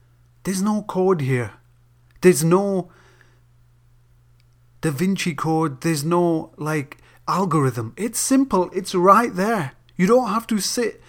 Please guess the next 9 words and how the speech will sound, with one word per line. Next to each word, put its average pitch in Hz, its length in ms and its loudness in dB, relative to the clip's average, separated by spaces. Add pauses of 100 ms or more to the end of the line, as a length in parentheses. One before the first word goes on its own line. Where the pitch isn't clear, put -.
(200)
and 185 300 0 (540)
try 196 180 2
and 190 160 4
work 190 200 4
this 175 200 0
out 190 140 2
with 156 160 -2
a 147 40 2
mathematician, 151 840 -2